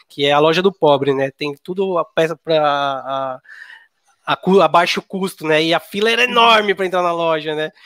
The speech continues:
Speaker 1: E a gente que tem criança precisa ir nessa loja de baixo custo, né? Pra comprar as camisetinhas,
Speaker 2: Pô, parece
Speaker 1: cuequinha.
Speaker 2: até que em um mês você ficou sem roupa, né?
Speaker 1: Não, eu
Speaker 2: Louco
Speaker 1: não.
Speaker 2: isso. Não, eu tô falando as pessoas, né?
Speaker 1: Ah, sim, as
Speaker 2: Parece
Speaker 1: crianças
Speaker 2: que em um mês
Speaker 1: cresceram,
Speaker 2: o
Speaker 1: né?
Speaker 2: pessoal
Speaker 1: Eu só
Speaker 2: ficou sem
Speaker 1: engordei.
Speaker 2: roupa.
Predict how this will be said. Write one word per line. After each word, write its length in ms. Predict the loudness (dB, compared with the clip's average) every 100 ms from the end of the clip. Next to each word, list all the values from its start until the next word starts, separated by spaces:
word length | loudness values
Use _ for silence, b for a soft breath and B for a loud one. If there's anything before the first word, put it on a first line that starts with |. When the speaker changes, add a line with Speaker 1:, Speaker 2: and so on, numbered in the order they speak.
| B -6
Speaker 1:
E 80 |
a 40 | -4
gente 240 | -4 -6
que 80 | -8
tem 100 | -8
criança 380 | -4 0 0 -2
precisa 380 | -8 -10 -8 -6
ir 20 |
nessa 240 | -6 -4 -2
loja 280 | 0 -2
de 80 | -4
baixo 300 | -2 -2 -2 -8
custo, 340 | -10 -10 -8
né? 80 | -10
Pra 140 | -8 -10
comprar 480 | -8 -2 0 0
as 80 | -2
camisetinhas, 520 | -6 -6 -6 -6 -6 -4
Speaker 2:
Pô, 60 |
parece 280 | 0 0 0
Speaker 1:
cuequinha. 120 | -2
Speaker 2:
até 140 | -2 -4
que 140 | -2
em 160 | -2 0
um 140 | -2 0
mês 300 | 0 0 -2
você 300 | -4 -6 -6
ficou 180 | -6
sem 180 | -6 -6
roupa, 360 | -4 -4 -6 -8
né? 240 | -8 -12 -14 _ _ _ _ _ _ _ _ _ _ _ _
Speaker 1:
Não, 180 | 0 4
eu 140 | 4
Speaker 2:
Louco 100 | 4
Speaker 1:
não. 180 | 2 0
Speaker 2:
isso. 80 | -6 -16 -20 _ _ _ _ _ _ b b
Não, 140 | 0 0
eu 60 |
tô 100 | 0
falando 220 | -4 -2
as 100 | -4
pessoas, 640 | -4 -6 0 2 2 0 -4
né? 220 | -4 -4
Speaker 1:
Ah, 40 | -2
sim, 220 | 0 0
as 80 | 0
Speaker 2:
Parece 40 |
Speaker 1:
crianças 300 | 0 0 0
Speaker 2:
que 40 | 0
em 40 |
um 160 | 2 2
mês 0 |
Speaker 1:
cresceram, 340 | 2 2 2
Speaker 2:
o 40 |
Speaker 1:
né? 100 | 2
Speaker 2:
pessoal 180 | 2 2
Speaker 1:
Eu 80 | 0
só 60 | 0
Speaker 2:
ficou 140 | 0
sem 80 | 2
Speaker 1:
engordei. 420 | 2 2 2 0
Speaker 2:
roupa. 140 | -2